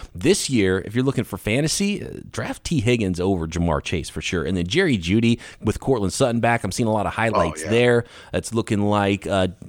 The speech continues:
Speaker 1: Love, I mean, it looks like Locke is going to get the start in the first game. Teddy B is gonna get the start in the second preseason game. And then I guess they'll decide on who the starter's gonna be before that third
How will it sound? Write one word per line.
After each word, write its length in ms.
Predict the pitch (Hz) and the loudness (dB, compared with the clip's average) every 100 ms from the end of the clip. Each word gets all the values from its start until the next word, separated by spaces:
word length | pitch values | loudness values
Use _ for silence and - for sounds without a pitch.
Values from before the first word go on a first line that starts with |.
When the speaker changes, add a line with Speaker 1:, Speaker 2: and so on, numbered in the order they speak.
| - | -12
Speaker 1:
Love, 540 | 98 110 127 131 131 - | -4 2 6 6 4 2
I 80 | 117 | 0
mean, 180 | 107 | 2
it 60 | 98 | 2
looks 180 | 107 - | 0 0
like 160 | 95 | -6
Locke 400 | 95 107 127 143 | 0 2 2 2
is 100 | 120 | 0
going 220 | 110 113 110 | 2 4 4
to 60 | |
get 180 | 104 107 | 2 0
the 60 | 98 | -2
start 300 | - 110 95 | 2 2 2
in 40 | |
the 80 | 92 | -2
first 300 | - 123 - | 0 0 0
game. 240 | 117 110 | 0 0
Teddy 280 | - 127 113 | 0 0 2
B 200 | 101 120 | 2 2
is 80 | 117 | 4
gonna 140 | 110 | 2
get 120 | 107 | 0
the 60 | 101 | -4
start 240 | - 110 | 0 2
in 60 | 98 | 2
the 60 | 92 | 0
second 300 | 127 123 110 | 0 2 0
preseason 420 | 110 - 104 98 | -2 -2 -2 0
game. 240 | 101 101 - | 0 -2 -4
And 200 | - - | -12 -4
then 100 | 98 | 0
I 60 | |
guess 180 | 101 101 | 0 0
they'll 160 | 104 98 | 0 0
decide 400 | 87 - 101 98 | 0 2 4 4
on 120 | 95 | 4
who 100 | 101 | 2
the 60 | 85 | 0
starter's 360 | - 95 92 | 0 0 0
gonna 120 | 92 | -2
be 140 | 85 90 | -2 -4
before 240 | - 95 | -4 -2
that 180 | 90 80 | 0 -2
third 340 | - 92 95 | -2 0 0